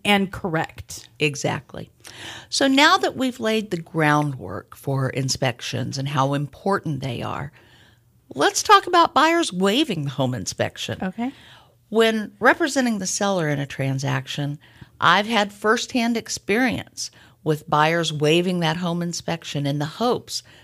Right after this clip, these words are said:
Speaker 2: to make their offer stand out amongst a sea of multiple offers. Have you seen this happen in Kern County?
Speaker 1: You know, um,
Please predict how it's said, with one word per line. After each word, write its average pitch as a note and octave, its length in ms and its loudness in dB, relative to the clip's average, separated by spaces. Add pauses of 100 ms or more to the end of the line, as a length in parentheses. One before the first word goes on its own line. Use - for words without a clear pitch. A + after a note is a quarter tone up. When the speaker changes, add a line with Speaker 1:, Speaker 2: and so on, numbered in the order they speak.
(100)
Speaker 2:
to G#3+ 100 -2
make E3+ 240 0
their D#3+ 240 2
offer D3 320 -2
stand D3+ 500 -2
out C#3 380 2
amongst C#3+ 460 -4
a D#3 40 -8
sea - 580 -8 (160)
of D3 120 -12
multiple C3+ 480 -8
offers. - 540 -8 (720)
Have G#3 160 0
you D#4+ 140 6
seen D4+ 340 0
this C4+ 200 0
happen A3+ 640 0
in F3+ 160 0
Kern F3 280 -4
County? E3+ 440 -4 (560)
Speaker 1:
You B3+ 100 2
know, A#3 320 4 (160)
um, F#3+ 540 2